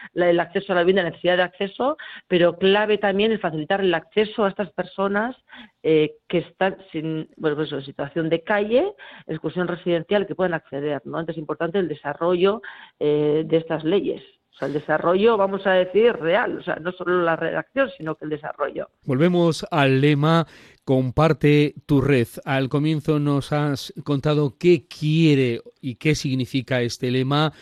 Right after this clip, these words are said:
Speaker 2: qué mensajes quiere lanzar, y desde Cáritas Vizcaya, en definitiva, y también desde la plataforma Bestevi, ¿cómo podemos ayudar a estas personas?
Speaker 1: Mira, pues, eh, el día de la concentración, que fue el jueves pasado, el día veintiséis,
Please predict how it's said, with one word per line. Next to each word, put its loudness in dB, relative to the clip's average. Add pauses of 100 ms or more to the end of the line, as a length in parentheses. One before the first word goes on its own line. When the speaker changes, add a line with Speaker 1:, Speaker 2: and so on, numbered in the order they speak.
(160)
Speaker 2:
qué -4
mensajes -6
quiere -4
lanzar, -4 (340)
y -8
desde -6
Cáritas -8
Vizcaya, -8 (340)
en -6
definitiva, -4
y -12
también -6
desde -4
la -4
plataforma -6
Bestevi, -6
¿cómo -4
podemos -4
ayudar -6
a -4
estas -8
personas? -8 (120)
Speaker 1:
Mira, 2
pues, -2
eh, 2 (260)
el -2
día 2
de 6
la 0
concentración, -2
que -2
fue 2
el 0
jueves 0
pasado, -2
el 0
día 2
veintiséis, -2